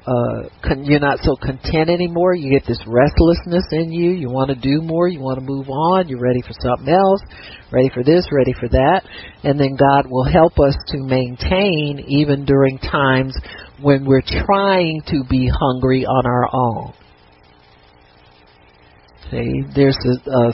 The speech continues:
thing that we do sometimes where we get anxious or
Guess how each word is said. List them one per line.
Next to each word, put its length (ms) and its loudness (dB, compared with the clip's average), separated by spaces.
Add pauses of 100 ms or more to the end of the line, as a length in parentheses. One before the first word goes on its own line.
(140)
thing 220 2
that 200 2
we 240 -2
do 180 2 (120)
sometimes 720 0
where 220 0
we 160 -6
get 240 -4 (400)
anxious 500 0
or 140 0